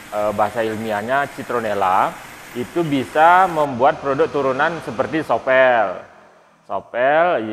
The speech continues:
istilahnya, eh, hand body juga, lotion anti nyamuk juga, eh, bisa juga sampo untuk perawatan yang lagi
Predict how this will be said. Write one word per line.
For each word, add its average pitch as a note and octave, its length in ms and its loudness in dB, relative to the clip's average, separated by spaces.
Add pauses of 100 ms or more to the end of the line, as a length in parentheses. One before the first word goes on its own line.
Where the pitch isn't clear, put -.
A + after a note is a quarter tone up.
(140)
istilahnya, A2 800 -4
eh, G#2 1000 0 (220)
hand A#2 160 -4
body A#2 480 0
juga, B2 720 4 (400)
lotion E3 560 -2
anti C#3+ 240 -4
nyamuk C3+ 320 2
juga, A#2+ 720 4 (720)
eh, A2+ 320 0
bisa B2 320 -2
juga C#3+ 320 2
sampo C#3+ 560 2
untuk C#3 240 -2
perawatan C3+ 960 2
yang C3 240 0
lagi C3 480 -2